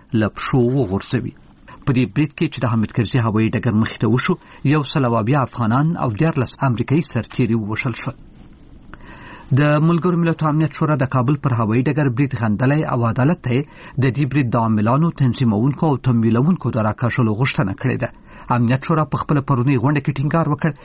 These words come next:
چې هر تروریستي عمل د هغه انګیزې، وخت، ځای او عاملانو ته له پام پرته جنایت دی او هیڅ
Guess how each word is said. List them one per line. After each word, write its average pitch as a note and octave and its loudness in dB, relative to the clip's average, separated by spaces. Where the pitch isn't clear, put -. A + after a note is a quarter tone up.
چې - 0
هر F#3 2
تروریستي G#2+ 0
عمل G#2 0
د B2+ 2
هغه C3 0
انګیزې، D3+ 0
وخت، C#3 0
ځای D3 0
او A2+ 0
عاملانو A2+ 0
ته D3+ -2
له B2+ 2
پام C#3+ 0
پرته E3+ 0
جنایت A2 0
دی F3+ 2
او B2 0
هیڅ A2+ 0